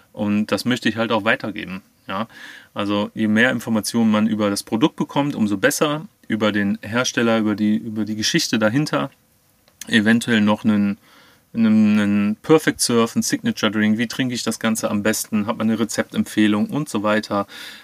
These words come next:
Passt ein Tonic Water besonders gut dazu?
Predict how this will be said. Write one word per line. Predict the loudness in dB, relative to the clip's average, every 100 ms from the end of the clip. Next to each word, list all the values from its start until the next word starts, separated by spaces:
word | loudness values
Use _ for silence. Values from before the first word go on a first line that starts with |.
| -10
Passt | -6 -2 0
ein | 0
Tonic | 2 2 2 2
Water | 0 2 0
besonders | 0 0 2 0 0
gut | -4 -2
dazu? | -2 -2 0 0 0